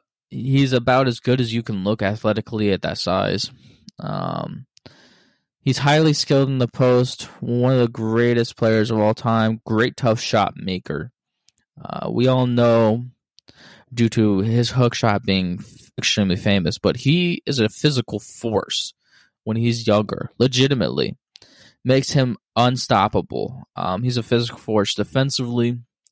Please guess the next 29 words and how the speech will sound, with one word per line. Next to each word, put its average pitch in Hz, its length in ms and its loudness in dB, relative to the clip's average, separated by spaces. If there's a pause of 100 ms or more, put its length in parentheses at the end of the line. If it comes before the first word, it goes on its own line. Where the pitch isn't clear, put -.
(540)
um, 101 280 0
rebounding 120 640 2
and 110 100 -4
puts - 200 0
pressure 120 340 0
at 110 80 0
the 107 80 -2
rim. 107 400 0 (200)
He's, 120 200 -4
like, 107 180 0
legitimately 139 680 2
dunking 120 400 0
on 101 160 -8
people. - 420 -12
Like, 73 200 -6
it's 110 200 -6
ridi-, 131 440 0
he's, 151 220 2
like, 131 200 2
legitimately, 117 920 0 (920)
like, - 280 -4 (300)
playing 120 640 2
with 87 160 -6
force. - 640 -6 (140)
And 117 240 -4
then 107 280 0
he's 117 260 -4
highly 123 560 0
skilled 104 520 0